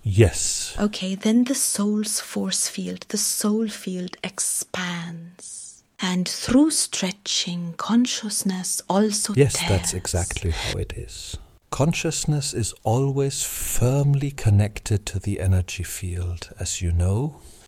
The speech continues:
Speaker 1: If the force field expands, consciousness also expands.
Speaker 2: And by stretching, I understand something that has a center and expands from it. However, when I recall my astral journeys,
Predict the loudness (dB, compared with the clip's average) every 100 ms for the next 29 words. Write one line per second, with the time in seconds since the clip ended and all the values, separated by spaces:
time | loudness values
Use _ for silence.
0 | 2 4 4 0 -2 2 4 4 2 -2
1 | 2 4 4 2 -2 -6 -6 -6 -2 0
2 | 2 0 -2 -6 4 6 6 4 0 0
3 | 0 0 0 0 2 0 -2 -2 0 0
4 | -2 -6 -2 0 2 2 2 0 -4 -8
5 | 0 2 2 0 -2 -2 -2 0 -2 -2
6 | -6 -2 -4 -2 -2 4 4 4 2 -2
7 | 0 2 2 0 -2 -2 0 -2 -2 -8
8 | -4 -2 -2 -2 -4 -2 0 0 0 -4
9 | -4 -6 -8 -8 -6 -6 -6 0 2 2
10 | -2 -8 -12 -12 -14 -18 _ -16 -12 -8
11 | -8 -6 -2 0 2 4 4 4 4 4
12 | 2 0 -2 -4 0 4 4 4 2 2
13 | -2 -2 -2 -4 -4 -4 -6 -4 -6 -8
14 | -12 -14 -16